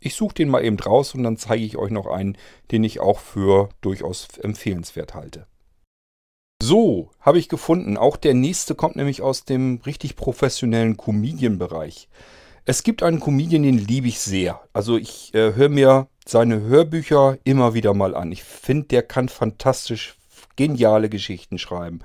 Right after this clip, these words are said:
Schade, dass mir das so nicht gegeben ist. Ich denk ja auch schon manchmal, ich bin recht fantasievoll und kann Sachen, ähm, toll schreiben und so, so dass man sich die auch gerne vielleicht durchliest.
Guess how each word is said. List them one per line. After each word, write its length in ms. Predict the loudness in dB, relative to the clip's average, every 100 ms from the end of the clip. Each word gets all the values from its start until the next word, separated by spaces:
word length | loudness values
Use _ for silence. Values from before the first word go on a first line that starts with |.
| -20 -20 -20 -20 _
Schade, 420 | 2 6 8 6
dass 240 | 2 0 0
mir 120 | 2
das 320 | 2 0 -4
so 280 | -2 2 2
nicht 220 | 2 -2
gegeben 400 | -6 -2 -2 -4
ist. 280 | -8 -8 -10
Ich 320 | -14 -16 -20 _ _
denk 300 | -2 0 2
ja 100 | 2
auch 140 | 2 0
schon 180 | -2
manchmal, 300 | 0 0 0
ich 80 | 0
bin 120 | -2 0
recht 240 | -2 -2
fantasievoll 880 | -2 0 0 -2 -6 -4 2 2 2
und 180 | -4 -6
kann 220 | -4 -4
Sachen, 400 | -4 -4 -6 -6 -16 -20 _ _ -6
ähm, 300 | -2 -2 -2
toll 260 | 2 2 2
schreiben 500 | 0 4 4 2 -2
und 100 | -2
so, 140 | -4
so 140 | -2
dass 180 | -2 -2
man 120 | -4
sich 120 | -4 -6
die 140 | -6
auch 160 | -6 -2
gerne 200 | -2 -2
vielleicht 300 | -4 -2 -2
durchliest. 600 | -2 -4 -6 -6 -8